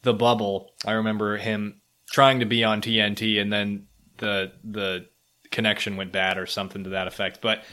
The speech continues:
when he won the award, we went over his stats for the season, referenced him to how much better he was than the previous few seasons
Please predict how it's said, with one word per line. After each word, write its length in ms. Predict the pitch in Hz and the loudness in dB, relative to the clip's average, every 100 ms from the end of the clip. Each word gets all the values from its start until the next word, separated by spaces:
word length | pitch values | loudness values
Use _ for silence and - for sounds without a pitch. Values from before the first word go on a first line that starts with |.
| - - - _ _ | -20 -20 -20 _ _
when 160 | 139 | 0
he 120 | 139 156 | 2 4
won 280 | 143 175 | 6 4
the 100 | 170 | 4
award, 540 | 135 117 123 120 110 - _ _ _ _ _ - _ _ _ _ _ _ _ | 2 2 2 2 0 -6 _ _ _ _ _ -20 _ _ _ _ _ _ _
we 100 | 135 | 0
went 180 | 151 160 | 4 6
over 200 | 147 127 | 6 4
his 200 | 120 - | 2 2
stats 280 | 110 104 - | 2 2 0
for 100 | 107 | -6
the 80 | 98 | -4
season, 360 | 110 101 95 - _ _ _ - | -4 -4 -8 -14 _ _ _ -4
referenced 380 | - - 131 - | -2 -2 -2 0
him 200 | 120 120 - | 0 0 -2
to 400 | 123 123 120 - _ | 0 0 -2 -6 _
how 560 | - - 131 123 120 - - - - - | -2 4 6 6 4 -2 -20 -20 -20 -4
much 380 | 131 151 139 113 | 2 2 0 2
better 320 | 135 147 127 | 4 6 4
he 200 | - 113 | 2 -2
was 520 | 101 101 98 95 - | 0 0 0 -2 -6
than 560 | 113 107 110 107 110 104 | -6 -4 -2 -2 -2 -6
the 80 | 101 | -12
previous 640 | - 123 117 113 110 - | -6 -2 -2 0 0 0
few 240 | - 113 107 | -2 -2 -2
seasons 600 | - 117 110 107 98 | -2 -4 -4 -4 -6